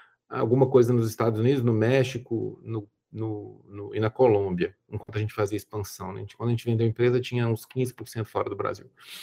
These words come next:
Depois expandiu mais, né, depois da venda. E,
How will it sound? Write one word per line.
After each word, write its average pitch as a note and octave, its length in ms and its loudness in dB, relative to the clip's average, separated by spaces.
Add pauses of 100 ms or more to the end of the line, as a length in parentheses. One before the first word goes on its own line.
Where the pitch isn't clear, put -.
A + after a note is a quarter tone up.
(220)
Depois C3+ 240 8
expandiu A#2+ 340 2
mais, G2 260 6
né, A2 120 2
depois G2 240 -4
da F#2+ 100 -2
venda. G2 220 -8 (840)
E, A2 1200 2